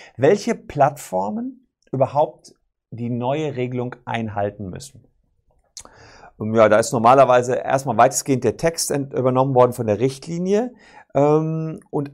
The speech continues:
außerdem hat man nicht nur den Text der Richtlinie genommen, sondern es stand noch vorne in der Richtlinie was drin, in den sogenannten Erwägungsgründen. Da stand drin, ähm, dass nur Dienste erfasst sind, die mit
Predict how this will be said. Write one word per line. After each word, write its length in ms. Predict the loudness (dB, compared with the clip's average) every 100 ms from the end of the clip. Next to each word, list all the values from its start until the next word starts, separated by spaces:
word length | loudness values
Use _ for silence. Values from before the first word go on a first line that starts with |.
| -14
außerdem 580 | -8 -8 -8 -8 -8 -8
hat 140 | -10
man 80 | -12
nicht 140 | -10
nur 100 | -8
den 60 | -8
Text 240 | -10 -8
der 100 | -8
Richtlinie 320 | -8 -10 -12
genommen, 240 | -8 -8 -8
sondern 160 | -8
es 60 | -8
stand 180 | -10 -12
noch 100 | -14
vorne 340 | -4 -2 -2
in 60 | -2
der 120 | -2
Richtlinie 440 | -2 -6 -6 -4
was 120 | -4 -4
drin, 180 | -4
in 140 | -4 -6
den 160 | -6
sogenannten 340 | -4 -4 -4 -6
Erwägungsgründen. 1500 | -4 -2 2 2 4 0 -2 -8 -2 -2 -2 -4 -6 -8 -12 -20 -20 -10
Da 320 | -8 -4 -6
stand 480 | -6 -6 -4 -4 -6
drin, 720 | -6 -6 0 2 2 0 -4 -10 -20 -20 _
ähm, 460 | 2 4 4 2 0
dass 260 | -2 -2 0
nur 160 | 0
Dienste 880 | 0 -2 -2 -4 0 2 4 4 2
erfasst 460 | 0 0 0 -2 -2
sind, 300 | -2 -4 -8
die 220 | -8 -6
mit 340 | -4 -4 -8